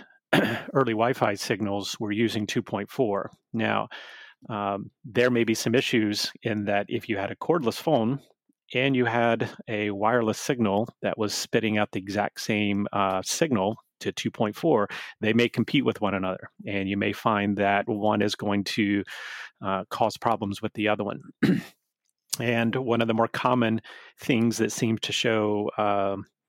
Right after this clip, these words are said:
some interference with a two point four signal is gonna be the microwave. Uh, that's actually a very common thing, that the microwave, when the microwave turns on, your Wi-Fi signal drops.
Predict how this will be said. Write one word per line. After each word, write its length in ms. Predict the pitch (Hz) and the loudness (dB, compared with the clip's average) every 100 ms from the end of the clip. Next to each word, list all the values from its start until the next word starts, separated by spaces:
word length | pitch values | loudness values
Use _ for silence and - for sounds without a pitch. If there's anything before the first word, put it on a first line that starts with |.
| _ _ - - - | _ _ -20 -20 -6
some 200 | - 107 | -2 2
interference 800 | 104 - 104 117 151 - - | 2 2 2 2 0 -2 -4
with 380 | 110 101 104 - | -2 0 0 0
a 160 | 104 104 | -2 -2
two 200 | - 123 | -2 -2
point 280 | - 107 - | 0 -2 0
four 580 | - 110 107 104 101 95 | 0 2 4 4 2 0
signal 580 | - 175 117 101 98 | 0 0 2 2 0
is 160 | - 101 | -2 -6
gonna 180 | - 101 | -4 -4
be 140 | 95 | -4
the 100 | 95 | -2
microwave. 600 | 101 107 - 98 92 78 - - - - - _ 101 | 0 0 0 -2 -2 -6 -10 -18 -20 -20 -20 _ -8
Uh, 260 | 95 95 98 | -4 -4 0
that's 260 | 104 - | 0 0
actually 280 | 110 - 104 | -2 0 -2
a 40 | |
very 220 | 98 104 98 | 2 0 0
common 420 | - 113 107 101 | 2 2 2 2
thing, 380 | 127 113 104 98 | 0 2 0 0
that 180 | 101 - | -2 -2
the 80 | |
microwave, 580 | 98 104 123 123 104 101 | -2 0 0 2 2 2
when 140 | 101 98 | 0 -2
the 80 | |
microwave 380 | 98 127 - 104 | 0 0 0 -2
turns 320 | 98 113 104 101 | 0 0 0 0
on, 320 | 98 101 104 | 0 0 0
your 300 | 98 98 98 - - | 0 0 -2 -4 -2
Wi-Fi 360 | 127 147 - | 0 0 -2
signal 380 | 95 - 101 98 | -2 -2 -2 -4
drops. 520 | 98 110 92 - - | -2 -2 -2 -4 -8